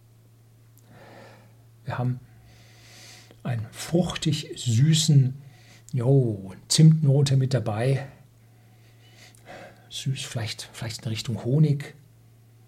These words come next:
Eine frische Kopfnote, vielleicht ein bisschen Apfel dabei. Also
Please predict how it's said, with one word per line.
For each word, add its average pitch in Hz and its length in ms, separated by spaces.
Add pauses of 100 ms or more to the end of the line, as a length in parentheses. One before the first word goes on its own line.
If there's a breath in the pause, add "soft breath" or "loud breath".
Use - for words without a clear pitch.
(680 soft breath)
Eine - 80
frische 151 380
Kopfnote, 131 880
vielleicht - 240
ein 135 40
bisschen - 200
Apfel 131 340
dabei. 113 500 (1600)
Also - 260